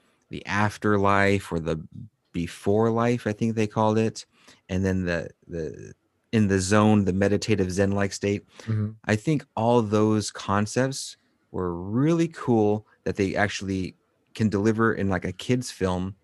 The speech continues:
Speaker 1: to create conversations for kids and parents and get people to think differently. Um,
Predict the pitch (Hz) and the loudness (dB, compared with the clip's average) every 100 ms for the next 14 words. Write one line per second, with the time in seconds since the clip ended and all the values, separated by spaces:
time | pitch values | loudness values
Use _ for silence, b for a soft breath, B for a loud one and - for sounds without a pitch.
0 | b b b _ - - 107 101 95 95 | b b b _ -8 -2 0 0 0 -2
1 | 95 90 - 117 104 - 117 107 - 113 | -2 -4 -2 0 0 0 0 0 0 0
2 | 113 110 - - - 104 95 85 - 98 | 0 -2 -4 -6 0 2 2 -2 -4 -2
3 | 98 92 90 95 110 92 90 90 95 - | -2 -4 -4 -4 -4 -4 -4 -4 -6 -4
4 | 95 76 85 104 110 B B B B B | -4 -4 -4 -4 -6 B B B B B
5 | 90 90 87 | -6 -4 -6